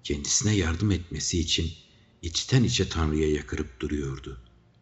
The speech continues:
Ne yapmıştı da böylesi bir muameleye maruz kalmıştı, bilmiyordu. Kimseye ayarttığı ya da kimseyle yatıp kalktığı yoktu Leyla'nın. Kendisine duyulan öfkenin nedenini anlamamıştı.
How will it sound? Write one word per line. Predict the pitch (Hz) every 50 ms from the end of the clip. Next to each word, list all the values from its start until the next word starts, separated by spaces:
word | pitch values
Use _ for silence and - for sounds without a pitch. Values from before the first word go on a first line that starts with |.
| _ _ _ _ - - - _ _ _ _ _ _ _ _ _ -
Ne | 82 87
yapmıştı | 92 87 85 87 - - - - - - 78
da | 80 76 -
böylesi | 80 80 80 78 73 73 - - 73 71
bir | 71 71
muameleye | 69 69 69 69 69 69 67 69 71 73
maruz | 69 69 67 69 69 69 - -
kalmıştı, | - - - 67 65 69 71 - - - - 76 71 - - - _ _ _ _ _ - - - _ _
bilmiyordu. | - 78 71 69 67 60 60 60 60 60 60 64 60 60 - - - _ - _ _ _ _ _ _ _ _ _ _ _ _ _ _ _ _ - - - - - _ _
Kimseye | - - - 131 - - - 117 117 113 120
ayarttığı | - 92 90 90 90 85 - - - 95 90 85 82 - - - - _ _ _ _ -
ya | 85 95 92
da | 104 90 -
kimseyle | - - 113 107 - - 90 85 85
yatıp | 82 80 80 - - -
kalktığı | - - 80 80 - - - 87
yoktu | 78 76 85 82 - - 73 71
Leyla'nın. | 69 69 67 64 64 65 67 64 62 - - - - - _ _ _ _ _ _ _ _ _ _ _ _ _ _ _ _ _ _ -
Kendisine | - - 78 69 67 - - - - 92 92
duyulan | 85 85 76 71 71 76 78 - -
öfkenin | 82 82 78 - - - 76 78 78 76 76
nedenini | 76 71 - 76 71 73 73 71
anlamamıştı. | 71 69 69 71 71 69 64 62 69 - - - - 69 65